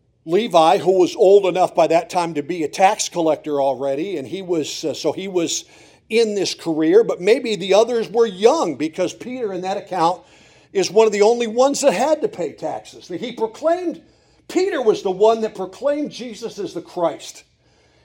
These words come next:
And he was the one that Jesus told him that he would build his church, that Jesus would build his church on the rock that was Jesus Christ. Not, use that, uh, that nickname as an analogy there, but the rock there was on Jesus, not on Peter.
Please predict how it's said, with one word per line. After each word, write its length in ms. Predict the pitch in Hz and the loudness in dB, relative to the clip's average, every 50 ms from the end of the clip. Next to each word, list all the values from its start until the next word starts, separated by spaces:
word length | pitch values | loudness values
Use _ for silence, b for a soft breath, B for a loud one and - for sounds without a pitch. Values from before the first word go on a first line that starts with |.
| _ - | _ -4
And 120 | 202 196 | -4 -2
he 160 | 170 - 285 | -2 0 -2
was 200 | 311 311 262 - | -2 -2 -2 0
the 60 | 214 208 | 0 2
one 220 | 208 226 226 214 | 2 2 0 -2
that 120 | 196 165 143 | -4 -8 -12
Jesus 480 | - - 220 269 269 220 - 226 - | -14 -12 -12 -10 -8 -6 -4 -4 -4
told 320 | - - 190 208 214 208 202 | -2 2 4 4 4 4 2
him 120 | 196 180 | 0 -2
that 120 | 165 156 - | -4 -6 -6
he 160 | - 214 226 | -8 -8 -4
would 260 | 208 185 156 135 123 | -4 -4 -4 -4 -2
build 400 | 175 190 202 220 226 226 226 - b b b b b b b | 0 2 4 4 4 2 -2 -12 b b b b b b b
his 420 | b - - 220 220 208 180 - - | b -4 0 2 2 2 2 0 -4
church, 280 | - - 208 170 - | -2 0 -2 0 -2
that 80 | 175 156 | -4 -6
Jesus 360 | 135 - 240 269 311 285 - | -6 -6 -8 -6 -6 -6 -6
would 160 | 226 226 165 | -8 -6 -2
build 220 | - 208 202 202 185 | 2 2 2 2 0
his 100 | 160 - | -4 -6
church 240 | - - 190 165 | -6 -6 -4 -2
on 140 | 180 165 165 | -2 -2 0
the 80 | 156 147 | -2 -4
rock 480 | 143 143 156 196 202 185 151 - - | -4 -2 2 2 2 2 2 0 -4
that 160 | - 143 143 - | -8 -8 -8 -8
was 120 | 113 107 | -12 -14
Jesus 360 | - - 170 165 143 151 147 | -14 -12 -12 -10 -10 -12 -12
Christ. 360 | - - 165 147 131 120 - | -6 -2 -2 -2 -2 -2 -6
Not, 380 | 151 160 180 185 185 185 - b b b b | -2 2 4 6 6 4 2 b b b b
use 340 | 160 156 185 240 247 - - | -8 -4 -2 0 0 2 4
that, 300 | - 214 202 202 202 - - | 6 6 6 6 4 0 -2
uh, 120 | 170 160 165 | 0 2 4
that 340 | 165 190 185 185 - - b b b b | 6 6 6 4 2 -6 b b b b
nickname 600 | 151 170 190 214 214 214 - 170 170 151 131 135 | -2 2 4 4 4 4 2 -2 -2 -2 -2 -4
as 160 | 151 147 - | -6 -6 -6
an 120 | 160 147 143 | -6 -6 -4
analogy 560 | 147 160 165 175 170 170 160 143 - 123 120 | -2 0 2 4 4 4 2 0 -4 -8 -10
there, 160 | 120 127 120 | -8 -8 -8
but 120 | 107 110 | -8 -8
the 80 | - 165 | -6 -4
rock 380 | 151 160 202 208 208 185 196 - | 2 4 6 8 8 6 4 0
there 140 | 175 156 | -2 -2
was 180 | 143 143 143 - | -2 -2 -4 -6
on 160 | - 143 151 | -8 -10 -12
Jesus, 600 | - - 160 196 196 - - - - - - _ b b b b b b b | -14 -14 -14 -14 -14 -14 -16 -18 -20 -20 -20 _ b b b b b b b
not 220 | - 165 180 175 175 | -4 -2 0 0 0
on 160 | 165 147 135 | -4 -6 -8
Peter. 340 | - - 180 180 160 127 | -10 -10 -8 -8 -10 -10